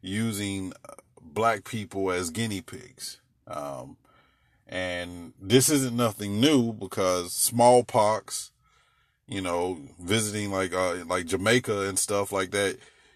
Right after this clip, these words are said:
you won't hear about the things where you, you, you see the poverty in Caribbean countries, like, you know, and countries like Haiti always, uh, you know, seems to be under,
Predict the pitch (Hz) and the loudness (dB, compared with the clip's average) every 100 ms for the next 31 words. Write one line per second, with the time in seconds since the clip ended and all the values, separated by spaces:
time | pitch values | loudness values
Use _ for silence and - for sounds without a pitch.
0 | - 113 113 110 95 127 127 107 104 98 | -10 -6 -2 -2 0 2 4 4 2 0
1 | 90 98 - 104 101 90 98 101 98 98 | -2 -8 -6 -6 -6 -4 -2 0 -2 -4
2 | 92 76 92 90 - - 95 98 92 - | -10 -12 -12 -12 -14 -14 -10 -10 -10 -12
3 | - - 131 127 104 98 - 117 117 110 | -4 0 2 2 0 -4 2 6 6 4
4 | 104 104 98 87 87 - 101 104 98 98 | 0 -2 -4 -6 -6 -8 -4 -2 -2 -6
5 | 90 107 98 95 101 92 90 85 - - | -6 -6 -6 -6 -6 -2 -2 -4 -14 -20
6 | - - - - _ - 92 80 80 - | -20 -20 -20 -20 _ -12 -6 -4 -4 -8
7 | _ _ _ _ _ _ 82 85 87 85 | _ _ _ _ _ _ -8 -4 -4 -6
8 | 82 _ _ _ _ _ _ _ _ - | -16 _ _ _ _ _ _ _ _ -20
9 | _ - 131 110 107 104 95 117 110 107 | _ -4 -2 0 2 2 2 0 0 -2
10 | 101 101 _ - 98 104 104 104 104 95 | -4 -8 _ -2 4 6 6 2 0 -2
11 | 71 65 76 - - 95 92 87 87 104 | -6 -8 -12 -16 -16 -10 -6 -4 -4 -4
12 | 101 98 95 98 98 95 101 95 90 | -6 -8 -6 -6 -4 -4 -2 -2 -4